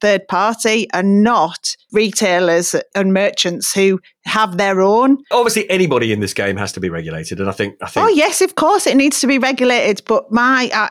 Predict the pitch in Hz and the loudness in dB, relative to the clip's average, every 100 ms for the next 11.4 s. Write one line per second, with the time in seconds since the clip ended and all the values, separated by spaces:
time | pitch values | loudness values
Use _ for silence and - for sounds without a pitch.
0 | - 311 - - 262 330 269 247 269 226 | -2 -2 -4 0 0 2 -2 0 0 2
1 | 262 320 254 254 226 226 202 202 202 - | 0 0 2 2 2 0 2 0 0 0
2 | 226 240 202 185 185 196 185 175 175 220 | 0 0 0 0 0 0 -2 -2 0 0
3 | 247 240 175 175 - - - - 226 202 | 0 0 0 0 -6 -14 -14 -2 0 2
4 | 214 233 226 220 208 185 233 254 - 240 | 0 0 -2 0 0 2 0 0 -2 -2
5 | 226 226 214 185 170 185 196 196 - 196 | 0 0 0 0 0 0 0 -2 -2 0
6 | 185 180 190 185 175 185 175 185 175 175 | 0 0 0 0 0 -2 -2 0 -2 0
7 | 175 170 185 175 185 175 190 202 202 220 | -2 -2 0 2 2 0 -2 -2 -2 -2
8 | 202 - 208 196 196 208 220 208 196 202 | -2 -2 -2 -2 -2 -2 0 0 0 -2
9 | - 190 - 208 208 196 190 185 185 185 | -4 -6 -2 -2 0 -2 -2 -2 -2 0
10 | 180 175 175 _ - 185 170 202 - 233 | 0 -2 -4 _ -6 -4 -2 -4 -4 -2
11 | 220 202 202 | 0 0 -2